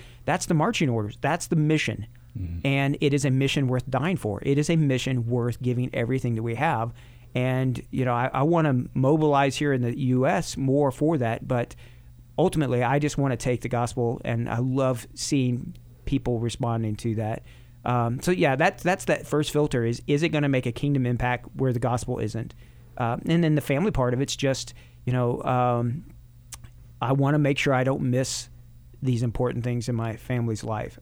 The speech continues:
Speaker 1: And, and I, I have to travel because of my work, and I love where I get to go, but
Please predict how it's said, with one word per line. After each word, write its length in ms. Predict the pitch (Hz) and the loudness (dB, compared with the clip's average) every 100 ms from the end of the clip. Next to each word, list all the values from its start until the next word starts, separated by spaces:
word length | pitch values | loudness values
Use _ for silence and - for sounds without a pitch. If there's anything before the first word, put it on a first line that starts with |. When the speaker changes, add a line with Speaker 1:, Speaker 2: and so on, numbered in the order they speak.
| - | -6
Speaker 1:
And, 300 | 120 117 117 | -4 -2 -2
and 400 | - 117 120 127 - - - - | -2 -2 -2 -4 -10 -20 -16 -4
I, 160 | 120 120 - - - - | 0 0 -2 -10 -16 -6
I 80 | 123 | -4
have 300 | 110 123 135 | -2 0 0
to 80 | 143 | 0
travel 460 | - 143 139 175 - - | 2 2 2 -2 -4 -6
because 280 | - 143 | -2 -2
of 60 | 139 | 0
my 100 | 120 | 0
work, 320 | 110 127 147 | 0 -2 -2
and 120 | - 120 | -2 -2
I 20 | |
love 300 | 120 123 131 | 0 0 2
where 140 | 131 | 2
I 20 | 123 | 0
get 160 | 127 | -2
to 80 | 123 | -2
go, 360 | 120 131 147 - - - - - | 0 2 2 -2 -10 -16 -12 0
but 420 | 139 131 120 | 2 2 0